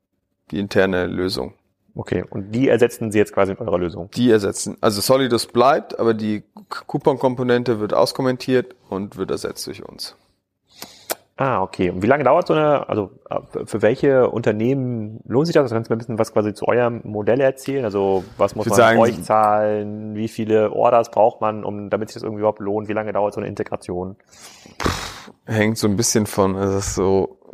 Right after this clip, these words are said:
Speaker 1: <laughs> die, the magic question. Äh, Delivery Hero hatte eine funktionierende Integration nach vier Tagen.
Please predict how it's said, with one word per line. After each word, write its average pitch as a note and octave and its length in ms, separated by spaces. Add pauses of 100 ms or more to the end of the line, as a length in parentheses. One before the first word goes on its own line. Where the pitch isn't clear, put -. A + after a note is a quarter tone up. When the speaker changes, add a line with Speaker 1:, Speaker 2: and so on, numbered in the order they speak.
(440)
Speaker 1:
<laughs> - 540
die, G#2 580 (300)
the A2 60
magic A2 340
question. A2+ 480 (500)
Äh, A#2+ 340
Delivery B2 380
Hero C#3+ 380
hatte A#2+ 300
eine A2 260
funktionierende A2+ 800
Integration G2 760
nach E2 200
vier - 200
Tagen. C2+ 500